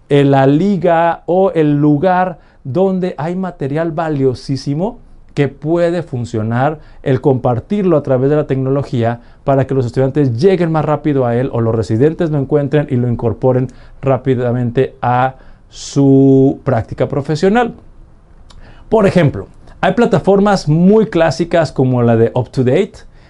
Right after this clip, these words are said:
donde a través de una sencilla búsqueda va a aparecer información confiable, información actualizada, también todos los recursos que están en PubMed y aplicaciones de cada especialidad.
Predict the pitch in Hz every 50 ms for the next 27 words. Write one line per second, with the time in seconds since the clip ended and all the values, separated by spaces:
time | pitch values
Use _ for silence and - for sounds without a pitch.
0 | - - - 120 110 170 175 180 180 170 160 147 - 139 123 120 127 120 131 135
1 | 127 - - 117 113 110 - 139 143 143 156 143 151 190 202 196 - - 170 160
2 | 165 156 143 135 143 160 165 - 180 170 160 151 - - 151 165 170 165 - -
3 | - - - 147 147 - 139 131 123 120 117 - - - 147 160 165 151 - 147
4 | 135 127 117 - - - 139 160 160 165 170 156 147 139 139 147 139 143 - -
5 | - - - 139 131 - 135 131 131 123 - - 147 160 160 - - 147 170 180
6 | - - - 160 151 139 135 127 - - 156 147 147 143 143 143 143 151 143 -
7 | - _ - - 135 135 131 131 143 147 147 139 - 165 151 151 151 151 143 143
8 | 139 135 131 127 - - 123 135 135 - - 147 135 151 127 120 131 - 139 131
9 | 135 135 131 123 120 - - 180 180 147 156 156 160 160 160 156 156 - - -
10 | - - - - 190 202 - 156 143 - 185 175 - 196 180 151 - 254 262 277
11 | 220 196 - - 147 143 147 151 139 - 131 117 - 113 110 110 113 117 123 135
12 | 135